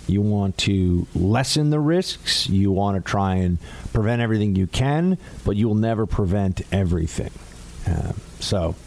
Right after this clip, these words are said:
that's the best I can give you on that. Next up here, we have Patrick.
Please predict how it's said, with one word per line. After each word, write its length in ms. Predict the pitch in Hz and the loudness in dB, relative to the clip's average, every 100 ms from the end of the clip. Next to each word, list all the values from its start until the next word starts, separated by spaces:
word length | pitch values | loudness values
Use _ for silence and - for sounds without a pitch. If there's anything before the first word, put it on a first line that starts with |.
| - | -4
that's 200 | 107 98 | -2 0
the 80 | 101 | 0
best 200 | 104 101 | 0 0
I 60 | 92 | 0
can 80 | |
give 140 | 98 92 | 2 2
you 100 | 92 | 2
on 120 | 87 | 2
that. 280 | 107 90 - - - - - | 2 -2 -6 -12 -8 -8 -4
Next 480 | 127 139 143 - - | -2 0 0 -2 0
up 180 | 131 135 | 0 0
here, 220 | 139 143 | 2 2
we 180 | 135 131 | 4 2
have 360 | 120 120 104 - | 2 0 -2 -2
Patrick. 640 | 151 156 - 107 - | 0 0 0 -2 -4